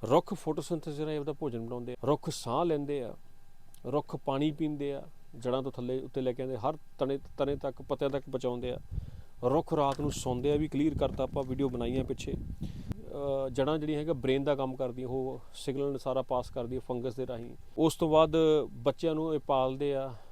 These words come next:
ਜਦੋਂ ਤੱਕ ਮਤਲਬ ਕਹਿੰਦਾ ਸਨਲਾਈਟ ਥੱਲੇ ਨਹੀਂ ਪਹੁੰਚਦੀ, ਉਦੋਂ ਤੱਕ ਇਹ ਆਪਦਾ ਭੋਜਨ ਦਿੰਦੇ ਰਹਿੰਦੇ ਆ ਆਪਦੇ ਬੱਚਿਆਂ ਨੂੰ ਪਾਲਣ ਲਈ। ਰੁੱਖ ਸਿੱਖਦੇ ਵੀ ਹੈਗੇ ਆ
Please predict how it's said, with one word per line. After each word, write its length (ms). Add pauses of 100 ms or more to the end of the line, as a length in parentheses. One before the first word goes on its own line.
(120)
ਜਦੋਂ 160
ਤੱਕ 180 (680)
ਮਤਲਬ 220
ਕਹਿੰਦਾ 180
ਸਨਲਾਈਟ 480
ਥੱਲੇ 300
ਨਹੀਂ 120
ਪਹੁੰਚਦੀ, 300
ਉਦੋਂ 180
ਤੱਕ 80
ਇਹ 100
ਆਪਦਾ 320 (580)
ਭੋਜਨ 460
ਦਿੰਦੇ 220
ਰਹਿੰਦੇ 220
ਆ 40
ਆਪਦੇ 120
ਬੱਚਿਆਂ 260
ਨੂੰ 80
ਪਾਲਣ 220
ਲਈ। 200 (640)
ਰੁੱਖ 200
ਸਿੱਖਦੇ 480
ਵੀ 180
ਹੈਗੇ 240
ਆ 140